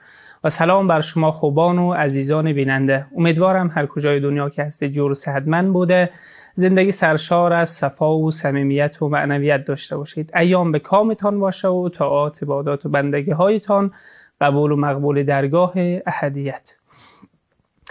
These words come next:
با کمال امتنان و افتخار با برنامه‌ای با وقت بیداری رو برای شما خوبان و عزیزان هستیم، با موضوعی خشونت‌های خانوادگی در افغانستان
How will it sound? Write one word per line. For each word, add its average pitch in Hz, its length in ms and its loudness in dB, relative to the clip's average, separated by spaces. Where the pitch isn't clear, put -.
با 208 120 4
کمال 247 360 2
امتنان 220 480 2
و 208 40 2
افتخار 196 680 2
با 160 180 0
برنامه‌ای 151 480 2
با 151 80 0
وقت 147 260 -2
بیداری 143 480 0
رو 220 120 2
برای 208 240 2
شما 202 240 0
خوبان 196 360 0
و 196 40 0
عزیزان 190 460 0
هستیم، 190 600 0
با 156 160 2
موضوعی 165 680 2
خشونت‌های 151 640 -2
خانوادگی 147 640 -2
در 151 260 0
افغانستان 151 840 -2